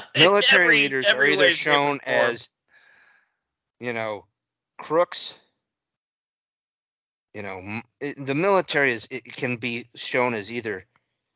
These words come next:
Speaker 2: you know, super rigid, you know, almost mindless automatons. "I cannot do that, sir, ma'am. I,
Speaker 1: Yep.
Speaker 2: I cannot," you know, "these violate my orders." There's, you know, all
Speaker 1: Absolutely
Speaker 2: of this
Speaker 1: right.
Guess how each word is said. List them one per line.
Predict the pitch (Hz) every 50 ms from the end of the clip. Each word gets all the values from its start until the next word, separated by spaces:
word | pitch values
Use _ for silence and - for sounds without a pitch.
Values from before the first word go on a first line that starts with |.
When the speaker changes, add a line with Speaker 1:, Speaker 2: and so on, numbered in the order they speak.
| _ _ _ _ _ -
Speaker 2:
you | 113 113
know, | 110 110 104 104 101 98 95 92 90 - _ _ _ _ _ _ _ _
super | - - - - - - 190 180 - 151 147 143
rigid, | 131 127 127 127 143 143 135 120 123 131 131 123 113 110 - - -
you | 117 127 123
know, | 117 117 117 117 117 113 110 110 107 95 - _ _ _ _ _ _ _ _ _ _ _ _ _ _ _ _ _ _ _ _ _ _ _ -
almost | 139 139 143 143 139 127 117 -
mindless | 120 123 123 131 135 135 139 123 -
automatons. | 120 - - 135 127 123 123 117 - 127 120 113 113 113 -
"I | - 98 92
cannot | - - 110 110 110 110 107 -
do | - 101 101 95
that, | 101 - 101 -
sir, | - - 113 107 107
ma'am. | 104 104 107 107 104 107 101
I, | 98 98 101 101 104
Speaker 1:
Yep. | - 101 101 - - - _ -
Speaker 2:
I | 107 110
cannot," | - 127 120 117 120 120 117 _ _
you | - 135 127
know, | 123 120 120 113 113 _ - - - _ _ _ _
"these | - 131 135 113
violate | - 151 143 143 143 139 139 127
my | 131 117 117
orders." | 120 175 185 190 175 170 170 170 165 156 139 127
There's, | 135 139 127 131 135 127 120 113
you | 143
know, | 104 104 90 - _ _ _ _ _ _ _ _ _ -
all | - 147 156 160 156
Speaker 1:
Absolutely |
Speaker 2:
of | 151 135 131
this | 135 131 123 - 87
Speaker 1:
right. | 85 90 95